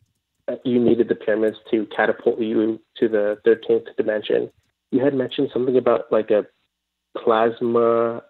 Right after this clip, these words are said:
um, like a biological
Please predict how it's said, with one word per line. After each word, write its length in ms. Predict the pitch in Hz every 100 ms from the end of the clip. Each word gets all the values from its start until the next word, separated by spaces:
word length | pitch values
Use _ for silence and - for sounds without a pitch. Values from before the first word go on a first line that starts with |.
| -
um, 520 | 110 101 98 113 107 - - _ _ _ _ _
like 140 | 120 -
a 100 | 107 -
biological 1080 | 120 120 123 117 110 113 120 - 117 117 117